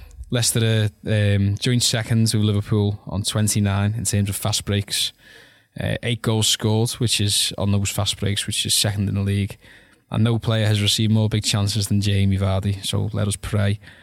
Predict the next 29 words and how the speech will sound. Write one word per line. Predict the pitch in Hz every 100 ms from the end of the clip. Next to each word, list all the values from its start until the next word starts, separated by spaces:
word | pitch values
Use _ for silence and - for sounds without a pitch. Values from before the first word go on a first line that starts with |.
| - - _ _
that | 117 110 -
Leicester | 95 113 - 117 113
and | - 113
Brendan | 110 110 110 107
Rodgers | 104 - 104
can | - - 110 101 90 -
get | 107 107
something. | - 107 101 117 113 -
Again, | 120 110 117 120 113 98
Josh, | 135 120 113 -
it's | -
probably | - 139 127 127
hard | 113 113 113
to |
say | 113 120 113
whether | 107 107 107
they | 107
can | 104 - 113 113 113 - -
until | 110 - 107
you | 104
know | 101 101
what | 104 101
the | -
result | 101 98 98 -
of |
the | 98
Liverpool | 110 131 135 127
game | 123 120 120
is. | 117 -